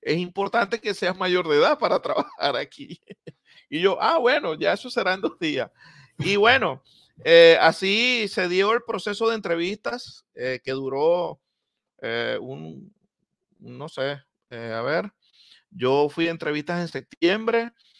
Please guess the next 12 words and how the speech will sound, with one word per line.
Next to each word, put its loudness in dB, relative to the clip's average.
fui -2
después -2
a -2
la, -2
a -4
la -2
siguiente -8
semana, -4
me -6
volvieron -4
a -2
llamar, -4